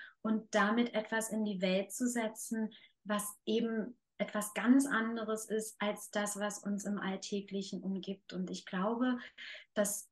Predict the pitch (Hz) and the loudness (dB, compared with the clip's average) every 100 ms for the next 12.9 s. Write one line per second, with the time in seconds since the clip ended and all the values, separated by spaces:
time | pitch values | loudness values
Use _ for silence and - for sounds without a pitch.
0 | - 190 202 240 330 359 269 240 233 190 | -10 -2 6 10 10 10 8 4 2 0
1 | 208 - 214 214 - - - 226 - 214 | -4 -2 -2 -2 -6 -6 0 0 0 -2
2 | 214 214 208 - - 202 - 226 - 202 | -2 -4 -6 -8 -6 -6 -2 -4 -4 -6
3 | - 214 - 208 208 190 185 202 - - | -2 -2 -2 -4 -2 -2 0 -2 -4 -8
4 | 226 220 220 - - - - - 208 - | -4 -2 -4 -6 -16 -18 -10 0 0 0
5 | 214 220 208 - _ _ - 196 254 294 | -2 -2 -4 -10 _ _ 2 4 6 6
6 | 311 311 285 - _ _ _ _ - 226 | 6 4 0 -6 _ _ _ _ -2 2
7 | 214 - _ _ _ _ - 208 220 220 | 2 -2 _ _ _ _ 0 2 2 2
8 | 220 233 269 254 247 240 233 226 220 - | 4 4 4 6 8 8 6 2 -4 -2
9 | 208 202 226 233 226 - - 208 202 202 | 0 2 2 2 -2 -6 -2 2 4 2
10 | 196 208 196 214 240 240 226 208 214 202 | 2 0 0 2 4 2 0 -4 -2 0
11 | 208 202 202 202 170 165 - - _ _ | 2 4 2 2 -2 -4 -10 -16 _ _
12 | _ _ _ - 175 175 - - | _ _ _ -2 0 0 -6 -10